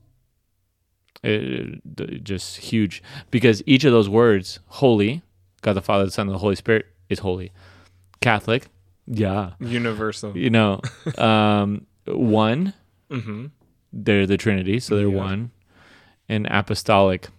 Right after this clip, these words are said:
Speaker 1: How would you describe that one? <laughs>
Speaker 2: So, uh, ap-, apostolic would be either, like,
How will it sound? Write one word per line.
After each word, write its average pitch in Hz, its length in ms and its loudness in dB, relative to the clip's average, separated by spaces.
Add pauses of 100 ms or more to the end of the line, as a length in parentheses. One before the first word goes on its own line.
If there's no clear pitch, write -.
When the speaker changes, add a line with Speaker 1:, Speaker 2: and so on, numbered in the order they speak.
(760)
Speaker 1:
How 143 140 -8
would 160 100 -2
you 165 80 0
describe 113 380 0
that 131 180 6
one? 117 220 6
<laughs> 98 40 2 (680)
Speaker 2:
So, 127 640 -4
uh, 120 640 -2
ap-, - 240 -14
apostolic 131 800 -4
would 120 320 -8
be 113 320 -8
either, 107 680 -8
like, 104 360 -14